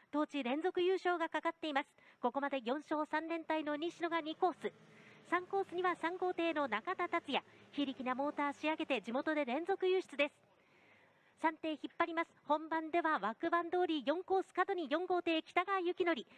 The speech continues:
行き足を生かしてシリーズ最ベテラン元気いっぱいの走りを見せてきました。五コースには五号艇柳生太一です。順優は西野に再三詰め寄っての二着、時山からの連続優勝へ。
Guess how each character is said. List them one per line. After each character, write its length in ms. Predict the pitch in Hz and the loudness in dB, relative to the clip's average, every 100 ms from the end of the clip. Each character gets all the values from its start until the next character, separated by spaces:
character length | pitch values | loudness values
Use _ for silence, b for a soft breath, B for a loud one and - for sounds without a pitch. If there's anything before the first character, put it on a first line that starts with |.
| B 214 | B -6
行 160 | 240 | -4
き 120 | - 294 | 0 0
足 280 | 277 - | 0 0
を 80 | 294 | 0
生 100 | 285 | 2
か 100 | 339 | -2
し 80 | - | 0
て 120 | 294 | -2
シ 160 | - 285 | -2 -2
リ 120 | 330 | -2
ー 40 | |
ズ 100 | 294 - | -2 -2
最 200 | 285 359 | -2 0
ベ 80 | |
テ 100 | 359 | 0
ラ 100 | 330 | 0
ン 120 | 311 202 | -2 -2
元 160 | 330 381 | -2 -2
気 140 | - | -4
い 20 | 339 | -6
っ 20 | - | 0
ぱ 80 | 349 | 0
い 80 | 349 | 0
の 80 | 339 | -2
走 200 | 330 349 | -4 0
り 80 | 349 | 0
を 20 | |
見 100 | 339 | 0
せ 120 | 370 | -4
て 80 | 349 | -4
き 80 | 311 | -2
ま 100 | 311 | -2
し 80 | - | 0
た。 140 | - _ _ B B B - | -4 _ _ B B B 0
五 140 | 294 | 0
コ 140 | 403 415 | 2 -4
ー 40 | |
ス 80 | - | -4
に 80 | 370 | 0
は 140 | 359 | 0
五 160 | - 269 | 2 0
号 160 | 381 | 0
艇 240 | 370 349 330 | 2 0 0
柳 180 | 208 220 | -2 -2
生 100 | 370 | 0
太 160 | 415 381 | 0 0
一 140 | 381 | -2
で 140 | 262 294 | 0 -2
す。 60 | - B B - | -2 B B -4
順 220 | 269 269 | -2 0
優 120 | 277 | 0
は 140 | 269 | 0
西 240 | 247 302 311 | -2 -6 -4
野 80 | 311 | -4
に 120 | 277 | -2
再 220 | 262 302 | -2 -2
三 140 | 349 349 | -2 -4
詰 140 | - | -2
め 100 | 330 | 0
寄 40 | 381 | 0
っ 40 | |
て 160 | - 349 | 0 -2
の 80 | 330 | 0
二 120 | 349 | 0
着、 240 | 370 269 - | -2 -4 -4
時 240 | 240 311 | -4 0
山 140 | 311 | 0
か 120 | 311 320 | 0 -2
ら 100 | 302 | 0
の 100 | 277 | 0
連 160 | 302 | 2
続 220 | 370 392 | 0 0
優 120 | 370 403 | 2 2
勝 260 | 370 330 | 2 2
へ。 100 | 240 | 2